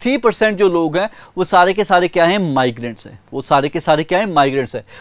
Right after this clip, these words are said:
और इनमें से जो थर्टी सेवन मिलियन है वो रिफ्यूजीज हैं,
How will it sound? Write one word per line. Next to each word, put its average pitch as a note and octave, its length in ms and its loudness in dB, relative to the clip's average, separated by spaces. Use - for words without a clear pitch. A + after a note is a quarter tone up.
और B3 280 4
इनमें C4+ 380 4
से F#3 320 0
जो A#3 380 2
थर्टी G#3+ 440 -4
सेवन A3+ 520 -2
मिलियन A#3+ 360 0
है A3 120 0
वो G3+ 280 -2
रिफ्यूजीज E3 880 -4
हैं, G#2+ 180 -12